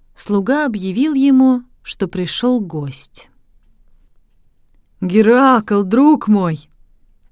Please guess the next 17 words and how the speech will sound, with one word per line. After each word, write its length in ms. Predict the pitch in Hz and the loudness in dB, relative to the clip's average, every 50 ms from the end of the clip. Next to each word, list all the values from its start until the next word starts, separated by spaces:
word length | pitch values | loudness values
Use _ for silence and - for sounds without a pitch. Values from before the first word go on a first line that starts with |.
| _ _ _ _ _ _ _ | _ _ _ _ _ _ _
«Чао, 420 | - - 180 175 180 185 190 185 175 | -10 -6 -2 0 2 2 2 2 0
Адмет! 580 | 170 156 170 170 170 170 160 151 151 - _ _ _ _ _ _ _ _ _ _ _ _ _ _ _ _ | 0 -2 -4 -4 -4 -4 -6 -8 -10 -16 _ _ _ _ _ _ _ _ _ _ _ _ _ _ _ _
Я 260 | - 156 165 175 185 190 | -8 -4 0 0 0 0
тут 180 | 190 190 - | 0 -2 -4
шёл 220 | - - 202 196 196 | -2 0 0 2 2
мимо, 640 | 196 190 196 208 214 220 214 208 202 196 196 185 - _ _ _ | 2 2 2 4 4 4 4 2 2 -2 -4 -8 -12 _ _ _
по 100 | - 196 | -8 -8
пути 360 | 170 - 208 208 - 214 220 208 | -4 -4 -4 -4 -2 -2 -2 -2
в 60 | - | -2
сады 540 | - 196 190 190 175 208 220 226 220 208 _ _ _ _ | -2 -4 -4 -2 0 0 0 0 0 -4 _ _ _ _
Гесперид, 840 | 170 208 214 - - - - 202 202 214 233 247 247 240 - - _ _ _ _ _ _ _ _ _ _ _ _ _ | -4 -2 -2 -2 -2 0 0 0 2 2 2 2 0 -2 -6 -12 _ _ _ _ _ _ _ _ _ _ _ _ _
где 240 | 247 220 185 254 302 | -4 -2 0 0 0
мне 140 | 202 190 190 | 0 0 0
надо 280 | 190 190 196 190 185 | 0 0 0 0 -2
украсть 340 | 180 175 190 190 190 190 175 | -4 -2 -2 -2 0 0 0
золотые 340 | 180 185 185 180 - 180 175 | -2 -2 -2 -2 -2 -4 -4
яблоки, 800 | 180 185 202 226 233 220 180 180 175 170 - 170 160 151 160 | -2 0 2 2 2 2 0 -4 -6 -6 -6 -8 -8 -6 -8